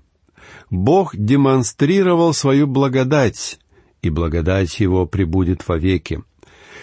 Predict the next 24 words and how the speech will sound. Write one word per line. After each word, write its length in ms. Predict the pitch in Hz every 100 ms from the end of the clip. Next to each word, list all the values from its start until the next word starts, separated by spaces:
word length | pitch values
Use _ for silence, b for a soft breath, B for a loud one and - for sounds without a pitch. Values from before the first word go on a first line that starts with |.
| B B
Иов 340 | 131 180 180
не 120 | 151 156
увидел 440 | 131 135 180 185
этого, 560 | 185 170 165 160 160 147 _ _ _ -
а 140 | - 101
в 60 |
результате 1000 | 98 90 85 87 - 127 139 - 139 139 -
отдалился 1080 | - 117 95 90 95 90 104 104 95 - 92
от 100 | 92
Бога. 540 | 82 95 95 78 76 76 _ _ b b b b b b b b
Елеуй — 540 | 104 147 190 214 226
последний 720 | 160 143 143 175 196 143 147
из 120 | 135 113
людей, 600 | 131 113 139 208 147 101
которые 640 | - 113 165 185 175 160
пытались 720 | - 135 107 156 160 156 -
послужить 640 | - 127 135 131 139 123 127
Иову 380 | 131 160 147
и 160 | - 127
помочь 720 | - 120 117 123 147 131 -
ему 260 | 131 127 127
разобраться 680 | 117 107 107 107 110 - 98
в 40 |
обстоятельствах. 1200 | 95 - 104 95 90 80 - 73 - 78 - -